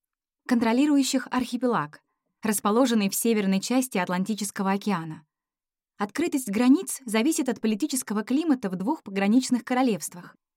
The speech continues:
Когда приближается война, а это бывает часто, путеводные камни перестают действовать, а границы закрываются. Знак.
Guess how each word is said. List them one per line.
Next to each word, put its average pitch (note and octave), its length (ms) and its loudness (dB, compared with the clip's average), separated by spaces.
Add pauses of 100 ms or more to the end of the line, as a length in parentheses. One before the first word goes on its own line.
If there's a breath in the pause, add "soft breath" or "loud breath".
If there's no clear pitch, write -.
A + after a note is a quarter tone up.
Когда G#3+ 240 0
приближается G#3 640 0
война, A3 380 4 (300)
а G3 100 0
это G3 140 2
бывает F#3 320 0
часто, C4 440 -2 (420)
путеводные C#4 520 6
камни D4 400 6
перестают A#3 560 0
действовать, D#3+ 680 -4 (320)
а G#3+ 100 2
границы G3+ 640 2
закрываются. F#3 760 -4 (760)
Знак. G3+ 500 0